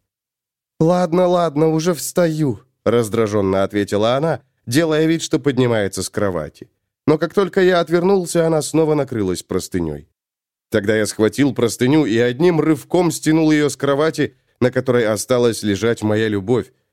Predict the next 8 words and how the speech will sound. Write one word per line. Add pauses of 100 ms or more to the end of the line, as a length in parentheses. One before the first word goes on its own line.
(100)
сонная, (120)
беспомощная, (240)
свернувшаяся
калачиком. (1040)
«Сказала
же,
что
встаю!»